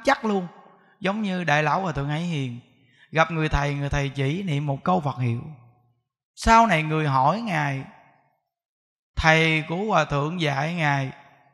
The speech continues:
chỉ có một câu Phật hiệu, có dạy thêm gì nữa hay không? Thì Đại Lão Hòa Thượng Hải Hiền Ngài nói rằng là không có dạy thêm cái gì hết. Chỉ có dạy một câu Phật hiệu là Ngài chân thật, Ngài niệm chín mươi hai năm.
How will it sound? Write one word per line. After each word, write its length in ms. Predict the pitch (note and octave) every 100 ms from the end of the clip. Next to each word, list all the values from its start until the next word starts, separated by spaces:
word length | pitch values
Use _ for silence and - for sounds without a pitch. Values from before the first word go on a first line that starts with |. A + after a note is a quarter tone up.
| _ _ _ _ _
chỉ 200 | - D3
có 100 | G3+
một 180 | A3+ E3+
câu 160 | A3+ A3+
Phật 220 | F3 D#3
hiệu, 340 | C#3+ C#3 D#3 E3+
có 80 | A#3+
dạy 200 | E3 D#3
thêm 320 | - A3 A3
gì 200 | F3+ D3+
nữa 100 | D#3+
hay 160 | A3+
không? 220 | G#3+ A3+ B3+ - _ _ _ _ _ _ -
Thì 120 | D3
Đại 220 | C#3+ D#3
Lão 200 | D3 F3+
Hòa 160 | G3 C#3
Thượng 600 | - C#3+ C#3 D3 D#3+ - - _ _ _ _ _ _ _ _
Hải 200 | - D#3+
Hiền 260 | G3 E3 D3+
Ngài 100 | D3
nói 140 | F3
rằng 240 | G3+ D3+ C#3+
là 100 | C3+
không 300 | - G#3+ A3
có 80 |
dạy 260 | A#3 D3 C#3+
thêm 240 | D#3+ G3+
cái 80 | G#3+
gì 120 | G3
hết. 160 | C#3 G3+ - _ _ _ _ _ _
Chỉ 160 | - F#3
có 60 | B3
dạy 300 | G3 D#3 F#3+
một 100 | F3+
câu 140 | A#3+ A#3+
Phật 160 | F#3
hiệu 280 | D3 D3+ E3
là 140 | F#3 D#3
Ngài 340 | D#3 D3+ D3
chân 280 | C#3+ G#3+ G#3+
thật, 200 | D#3+ C3+ -
Ngài 500 | D3+ D3 C#3 C3+ -
niệm 380 | D3 C#3 C#3+ E3
chín 200 | A3 A3
mươi 120 | A3 F#3+
hai 200 | F3+ F3+
năm. 240 | F#3+ G3+